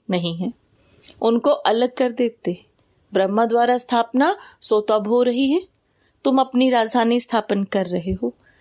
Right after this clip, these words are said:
राजधानी में तो सब प्रकार के पद होते हैं, प्रेसिडेंट है,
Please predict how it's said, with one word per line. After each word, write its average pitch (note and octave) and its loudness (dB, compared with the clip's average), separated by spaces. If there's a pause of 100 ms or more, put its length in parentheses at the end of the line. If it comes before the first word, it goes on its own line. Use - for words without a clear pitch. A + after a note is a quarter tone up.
(280)
राजधानी G3 0
में A3+ 2 (360)
तो G3+ -2
सब A#3 -2
प्रकार G#3 0
के A3 -2
पद F#3 -4
होते F3 -6
हैं, G3+ -6 (1700)
प्रेसिडेंट G3+ 0
है, G3 0